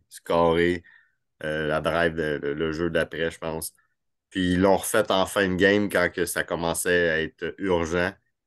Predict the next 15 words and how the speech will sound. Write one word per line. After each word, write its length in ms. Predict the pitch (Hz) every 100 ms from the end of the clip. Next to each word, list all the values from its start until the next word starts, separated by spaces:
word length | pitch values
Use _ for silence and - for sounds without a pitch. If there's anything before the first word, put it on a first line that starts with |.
| _ _ -
euh, 80 | 80
sur 180 | - 82
un 100 | 87
quatrième 480 | 92 87 95 95 90
essai. 520 | 87 - 90 92 90 -
Puis, 300 | - 80 80
euh, 400 | 78 78 76 76
c'est 140 | 73 87
là 100 | 85
que 80 | -
Charles 420 | 95 85 87 85
s'est, 340 | - 80 78
euh, 400 | 73 73 71 69 67 _ _ _ _ _ -
extensionné 1080 | 123 - - 120 107 117 110 107 117 120 117
de 540 | 98 95 92 87 82